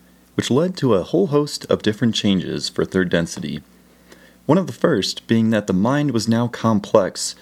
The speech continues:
since the unconscious abilities we discussed earlier, like controlling the heartbeat and pain, were now involuntary functions. The mind was now complex,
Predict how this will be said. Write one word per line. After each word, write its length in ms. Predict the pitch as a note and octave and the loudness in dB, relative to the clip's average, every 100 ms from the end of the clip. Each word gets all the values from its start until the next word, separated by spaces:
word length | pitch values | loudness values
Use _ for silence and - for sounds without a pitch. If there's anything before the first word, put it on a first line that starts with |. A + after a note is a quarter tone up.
| - - - | -20 -20 -2
since 240 | - A#2 | 0 2
the 140 | A#2 | 2
unconscious 560 | D3+ G3+ - B2+ G#2+ G2 | 2 0 0 -2 -2 -6
abilities 720 | - G#2+ A#2 E2 D#2+ D2+ - | 0 2 2 0 -2 -4 -4
we 100 | - | -2
discussed 480 | F#2+ F#2 - A#2 - | -2 0 0 0 0
earlier, 400 | A2 A2 D#2+ D#2 E2+ | 0 0 0 -2 0
like 180 | D#2 - - | -4 -4 -4
controlling 400 | G2 - F#2+ E2+ | -2 0 0 2
the 60 | |
heartbeat 540 | - F2+ - F2 F2+ - - - _ | 2 0 0 -6 -6 -8 -20 -20 _
and 160 | F2+ F2 | -2 -2
pain, 420 | - A#2+ F2+ E2+ - - _ _ _ | 0 0 0 -2 -6 -20 _ _ _
were 100 | G2+ | 2
now 220 | A2+ B2 | 4 2
involuntary 680 | A2+ D3 C3+ D#3 - - G#2+ | 0 0 0 0 -2 0 0
functions. 720 | - B2+ B2+ - D2 D#2+ - - _ _ _ _ _ _ | 2 0 0 -2 -2 -4 -6 -14 _ _ _ _ _ _
The 80 | - | 2
mind 300 | G2 B2+ D#3 | 2 2 0
was 160 | C3+ A#2+ | 0 0
now 160 | A2+ | -2
complex, 920 | A2 - G#2+ - A2 E2+ - - - | -2 -2 -2 0 0 0 -4 -6 -6